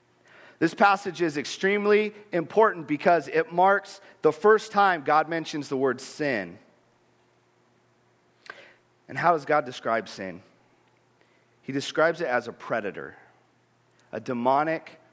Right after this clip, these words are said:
predator who's waiting, crouching, desiring us.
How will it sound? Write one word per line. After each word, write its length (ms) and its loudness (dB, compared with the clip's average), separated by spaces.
predator 640 -2
who's 220 -8
waiting, 680 -2
crouching, 640 -2
desiring 640 -2
us. 400 -16